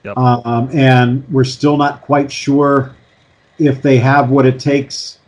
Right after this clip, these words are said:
Speaker 2: um, in other aspects. Uh, but with Gazidis, he's, he's had to earn his stripes, and he's worked his way up.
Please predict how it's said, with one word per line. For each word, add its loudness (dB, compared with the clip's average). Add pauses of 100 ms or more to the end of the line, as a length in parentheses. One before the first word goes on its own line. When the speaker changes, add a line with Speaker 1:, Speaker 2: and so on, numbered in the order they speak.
(400)
Speaker 2:
um, 2
in 0
other 0
aspects. -2 (760)
Uh, 0
but -4
with 0 (460)
Gazidis, 4
he's, -4 (260)
he's 0
had 2
to -6
earn 0
his 0
stripes, -8
and 0
he's -2
worked 0
his -2
way 0
up. -10